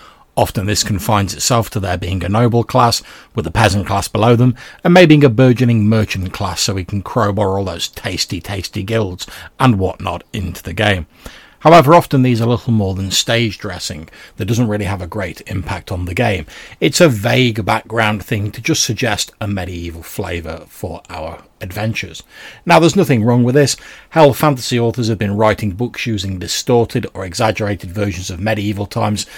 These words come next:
since long before D and D existed. I think it's a shame, though, that that's where it stops in a lot of games. I mean, hell, I'm not immune to this. Sometimes you just want to kill some orcs and not delve into the ties between a landowner and his tenants.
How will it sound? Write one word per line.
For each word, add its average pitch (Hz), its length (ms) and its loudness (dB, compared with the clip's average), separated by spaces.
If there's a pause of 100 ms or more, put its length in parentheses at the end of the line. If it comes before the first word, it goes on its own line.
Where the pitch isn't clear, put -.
(140)
since 113 300 -2
long 135 420 8
before 104 360 -2
D 101 160 -2
and 95 120 -4
D 104 60 -2
existed. 92 640 -8 (460)
I 180 80 2
think 185 120 2
it's 143 120 2
a 143 60 4
shame, 160 340 6
though, 104 160 0
that 113 100 -6
that's - 260 -6
where 98 280 -4
it - 100 -8
stops - 400 0
in 101 80 -6
a 92 60 -6
lot 95 240 -8
of 92 100 -12
games. 87 400 -10 (300)
I - 40 -2
mean, 151 120 4
hell, 139 240 6
I'm 123 160 0
not 139 100 8
immune 110 320 2
to 107 100 -6
this. 120 280 0 (240)
Sometimes 127 420 4
you 107 60 0
just 104 180 -2
want 107 140 -2
to 95 40 -6
kill 92 220 0
some 110 160 0
orcs 117 340 4
and 104 140 0
not 101 180 -4
delve 98 220 -4
into 98 160 -6
the 95 100 -12
ties 104 360 -4
between 104 360 -6
a 98 100 -6
landowner 104 580 0
and 92 180 -10
his 85 160 -8
tenants. 104 460 -4